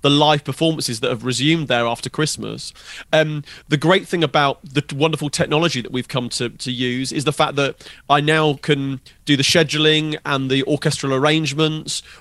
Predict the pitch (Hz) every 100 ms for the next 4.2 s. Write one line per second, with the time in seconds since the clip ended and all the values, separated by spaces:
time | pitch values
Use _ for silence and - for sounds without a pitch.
0 | _ 151 147 214 214 202 175 185 165 156
1 | 190 208 139 120 147 143 143 139 190 131
2 | 101 - - - 165 170 175 165 165 -
3 | 160 170 151 202 175 160 180 180 156 120
4 | 113 113